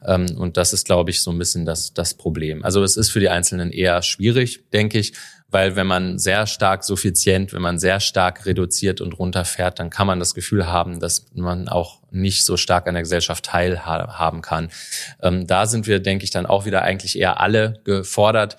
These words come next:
dass wir auch für, für ressourcenarme, für ressourcenleichte Teilhabeformen uns einsetzen.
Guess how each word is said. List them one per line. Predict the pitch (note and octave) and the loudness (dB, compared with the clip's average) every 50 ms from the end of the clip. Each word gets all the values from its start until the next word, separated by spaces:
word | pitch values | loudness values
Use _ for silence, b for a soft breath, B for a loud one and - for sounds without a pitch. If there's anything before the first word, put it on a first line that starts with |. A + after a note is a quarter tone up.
| B B B B B | B B B B B
dass | - G2+ F#2 - | -2 -2 0 0
wir | G2+ - - | 0 2 2
auch | F#2+ F#2+ - | 2 2 0
für, | - - G2+ F#2 F#2 F#2 | 0 0 2 0 0 0
für | - - - F#2+ F2+ | -2 -2 -2 -2 0
ressourcenarme, | G2 F#2+ - - A#2 G#2+ G#2 - G2+ - - G2+ G#2+ A2+ A#2 G#2+ | 0 0 2 4 4 4 4 4 2 0 0 2 2 2 0 0
für | G2 - G#2+ F#2+ | 0 0 0 0
ressourcenleichte | F#2+ F2+ - - G#2 F#2+ - - F#2 F2+ F#2 G2+ A2+ A2+ - - A2 G2+ F#2+ F#2+ F#2 | 0 0 0 2 2 0 2 0 2 2 2 2 2 0 -2 -2 0 0 0 -2 -4
Teilhabeformen | - - G2+ G2+ G#2+ G#2 F#2 F2+ F2+ F2 - - - F#2 F2+ F2+ F2+ F2+ F2 F2 | -4 -2 0 2 2 4 2 2 0 -2 -8 -4 0 0 0 0 0 -2 -6 -6
uns | - F2+ E2+ - | -6 -4 -4 -2
einsetzen. | - E2 F2 F#2 F#2+ F#2 F#2+ F2+ F2 - - F#2+ F2+ F2+ | -2 0 0 0 -2 -2 -2 -4 -4 -4 -4 -4 -6 -6